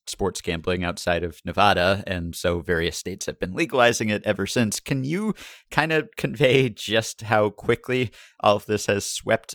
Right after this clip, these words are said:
up the sports world and the sports media world? I mean, outlets and entities and leagues that previously would have turned up their nose at sports gambling or, or distanced themselves are now wholeheartedly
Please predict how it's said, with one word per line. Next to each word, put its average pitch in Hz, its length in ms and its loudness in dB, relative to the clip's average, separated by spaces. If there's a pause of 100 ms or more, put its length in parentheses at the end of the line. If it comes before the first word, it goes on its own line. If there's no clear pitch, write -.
up - 240 2 (100)
the 101 200 -4
sports - 360 -6
world 98 240 0
and 95 140 -4
the 90 60 -6
sports - 380 -6
media 98 320 0
world? 101 340 2
I 92 40 0
mean, 87 220 -2 (100)
outlets 101 500 0
and 92 280 -2
entities 101 500 0
and 87 220 0
leagues 98 460 -2
that 98 260 0 (280)
previously 98 840 0
would 92 300 -2
have 87 360 -4
turned 90 280 -4
up - 120 -6
their 87 120 0
nose 147 400 4
at 143 280 2
sports - 280 -6
gambling 131 240 -4 (220)
or, 90 180 0
or 90 200 -4
distanced 110 500 -4
themselves 98 560 2 (420)
are 95 120 2
now 92 260 0
wholeheartedly 101 840 2